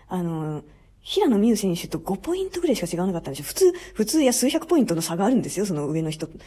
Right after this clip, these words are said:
あの、自分よりランクが一個下の人とか一個上の人とかって。いや、本当に僅差。本当に僅差で、かすみちゃんの方が上っていう感じなので、これから、ね、あの、六日から、あの、あれが始まるんですよ。あの、北米オープン。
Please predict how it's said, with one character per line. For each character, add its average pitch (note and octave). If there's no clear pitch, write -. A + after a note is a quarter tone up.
あ -
の、 D#3+
自 D#3
分 F3
よ G3
り D3+
ラ D#3+
ン D#3
ク D#3
が -
一 F#3+
個 -
下 D#3
の D#3
人 D3+
と -
か D3
一 D3
個 C#3+
上 D3
の D3+
人 D3+
と -
か C#3
っ -
て。 -
い -
や、 F3
本 F4+
当 E4
に D4+
僅 C#4
差。 -
本 -
当 -
に C4+
僅 C#4
差 A3
で、 A3+
か G3+
す F#3+
み G3
ち G3+
ゃ -
ん G3+
の G3
方 A3
が G#3+
上 E3+
っ -
て -
い G3+
う -
感 G#3+
じ G3
な G3
の E3+
で、 D#3+
こ -
れ C#4+
か D4
ら、 C#4+
ね、 C4+
あ G3+
の、 F#3+
六 G#3
日 A#3
か A3
ら、 G#3+
あ G3+
の、 F#3
あ F3
れ G3+
が G#3
始 G3
ま G3+
る G3
ん F3+
で -
す -
よ。 D3+
あ E3
の、 C#3+
北 A3
米 B3+
オ B3
ー -
プ A#3
ン。 C3+